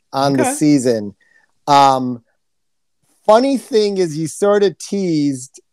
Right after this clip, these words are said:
Speaker 1: earlier my upset special of the week. I am going with the Detroit Lions
Speaker 2: Oh
Speaker 1: with
Speaker 2: my
Speaker 1: their
Speaker 2: God.
Speaker 1: first victory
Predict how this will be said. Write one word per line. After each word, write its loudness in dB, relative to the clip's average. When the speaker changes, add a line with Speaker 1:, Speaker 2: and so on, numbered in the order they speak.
Speaker 1:
earlier 2
my -2
upset -2
special -2
of -4
the -2
week. -4
I 4
am 2
going 4
with -2
the -2
Detroit 0
Lions -4
Speaker 2:
Oh 8
Speaker 1:
with 6
Speaker 2:
my 2
Speaker 1:
their 2
Speaker 2:
God. 2
Speaker 1:
first -10
victory -8